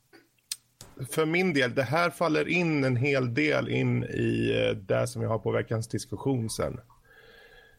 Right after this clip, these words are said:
Eh, angående just hur det bryter mot storyn. Den har en story, men jag kan inte greppas av storyn riktigt på grund av att spelet är tråkigt. Eh, det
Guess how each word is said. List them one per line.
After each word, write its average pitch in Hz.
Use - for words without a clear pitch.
Eh, 76
angående 120
just 113
hur 127
det 127
bryter 139
mot 113
storyn. 120
Den 139
har 170
en 147
story, 160
men 127
jag 131
kan 151
inte 131
greppas 147
av 151
storyn -
riktigt -
på 120
grund 117
av 117
att 120
spelet 117
är 117
tråkigt. -
Eh, -
det 151